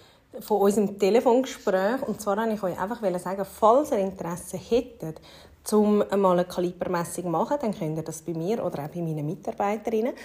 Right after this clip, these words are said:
Alle Infos findet ihr auf w w w punkt goldenbody punkt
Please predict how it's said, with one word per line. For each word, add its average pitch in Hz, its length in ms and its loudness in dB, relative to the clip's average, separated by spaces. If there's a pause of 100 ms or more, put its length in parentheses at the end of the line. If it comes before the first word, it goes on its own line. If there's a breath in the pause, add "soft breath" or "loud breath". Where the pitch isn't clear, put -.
(320 loud breath)
Alle 240 220 6
Infos 254 680 4
findet 208 460 2
ihr 190 140 -2
auf 196 160 -4
w 190 160 4
w 190 100 4
w 185 220 0
punkt 196 500 -4
goldenbody 175 520 -2
punkt 151 360 -10